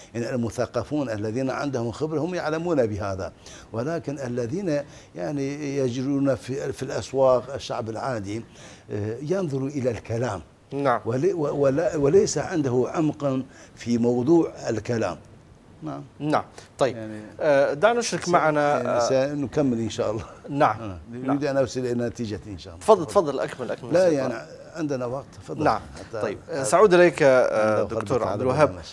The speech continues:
Speaker 2: آه، أرحب بضيفنا أيضًا انضم إلينا، آه،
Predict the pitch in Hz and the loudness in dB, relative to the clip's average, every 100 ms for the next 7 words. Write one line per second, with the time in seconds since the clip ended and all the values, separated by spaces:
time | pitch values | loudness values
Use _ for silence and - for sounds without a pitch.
0 | - - 117 147 170 175 151 135 127 120 | -20 -8 -4 0 0 0 -2 0 0 0
1 | 147 170 - 131 120 139 127 123 117 127 | 0 0 -2 -4 -4 -2 -4 -6 -4 -4
2 | 123 117 120 117 113 110 101 113 107 107 | -2 -2 -4 -4 -4 -2 -4 -6 -8 -8